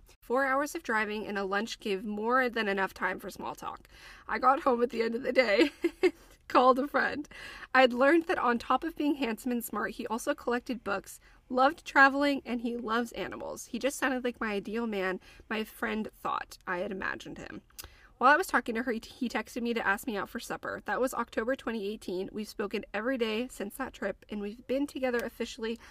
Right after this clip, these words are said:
since that December of twenty nineteen. Felt like an episode of Grey's Anatomy at first. He's a doctor and I'm a social worker.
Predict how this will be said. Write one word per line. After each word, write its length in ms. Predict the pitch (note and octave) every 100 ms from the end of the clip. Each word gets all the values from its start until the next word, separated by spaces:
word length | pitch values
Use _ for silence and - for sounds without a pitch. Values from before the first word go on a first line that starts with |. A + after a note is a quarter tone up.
| -
since 400 | - - A#3+ A#3 - -
that 220 | G#3+ G3+
December 480 | - - A3 G3 G3
of 140 | F#3+ -
twenty 240 | - F3
nineteen. 440 | - - G#3 - - - - - - -
Felt 180 | - D4+
like 140 | F4 F#4
an 80 |
episode 320 | C#4 - C#4+ A#3+
of 60 |
Grey's 240 | A#3+ G#3+ B3+
Anatomy 380 | A3 G3+ G3 G3+
at 80 |
first. 320 | - - - -
He's 180 | C4+
a 40 | C#4
doctor 340 | A3 F#3+ -
and 100 | G#3+
I'm 120 | F#3+
a 60 | G#3
social 320 | - - -
worker. 340 | - - -